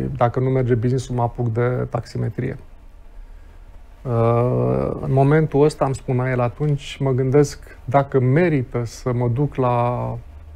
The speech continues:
milioane, zeci de milioane, sute de milioane." Deja firma lui avea câteva milioane cifră de afaceri, euro. Uh, după ce a făcut programul ăsta, nu știu, ceva s-a întâmplat cu el și a, și-a dat drumul în viață.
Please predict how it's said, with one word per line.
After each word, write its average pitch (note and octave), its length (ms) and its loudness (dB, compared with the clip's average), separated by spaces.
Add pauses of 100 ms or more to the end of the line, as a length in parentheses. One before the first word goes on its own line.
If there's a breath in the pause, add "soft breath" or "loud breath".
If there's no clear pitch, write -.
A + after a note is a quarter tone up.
(140)
milioane, B2+ 580 4
zeci A#2+ 260 2
de B2 100 0
milioane, A#2+ 420 2
sute - 160 -8
de A#2+ 80 -2
milioane." B2 220 -2
Deja C#3 200 2
firma C3 280 -2
lui B2 100 -2
avea A#2 200 -2
câteva - 300 -8
milioane B2 360 -4
cifră - 240 -10
de - 80 -6
afaceri, - 500 -12 (440)
euro. B2+ 320 -4 (2000)
Uh, A#2+ 580 0 (1120)
după D3 400 4
ce - 160 0
a F#3+ 60 4
făcut F#3 320 0
programul D3+ 600 4
ăsta, D3 420 -4 (180)
nu D#3 100 0
știu, D3 160 0
ceva C#3 280 4
s-a D3+ 120 2
întâmplat C#3 460 2
cu C#3+ 100 4
el C#3+ 140 8
și B2 220 -8
a, A2+ 180 -2
și-a A#2+ 160 -6
dat C3+ 180 2
drumul C#3 320 4
în A#2 40 0
viață. A#2 580 0